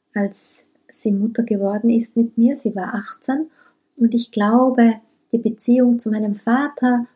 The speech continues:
und auch die Schwangerschaft ein Stück weit war ein bisschen eine Trotzreaktion, eine puber-,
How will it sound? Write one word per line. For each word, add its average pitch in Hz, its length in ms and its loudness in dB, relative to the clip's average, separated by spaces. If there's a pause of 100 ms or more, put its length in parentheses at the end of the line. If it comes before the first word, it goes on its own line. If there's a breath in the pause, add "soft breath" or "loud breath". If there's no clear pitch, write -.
und 247 140 2
auch 339 160 0
die 233 120 0
Schwangerschaft 233 840 0
ein 214 100 0
Stück - 380 -2
weit 214 240 2 (380 soft breath)
war 190 100 -4
ein 196 140 -2
bisschen 233 380 0
eine 185 280 -2
Trotzreaktion, 214 1500 -2 (340 soft breath)
eine 196 140 -4
puber-, 202 420 -6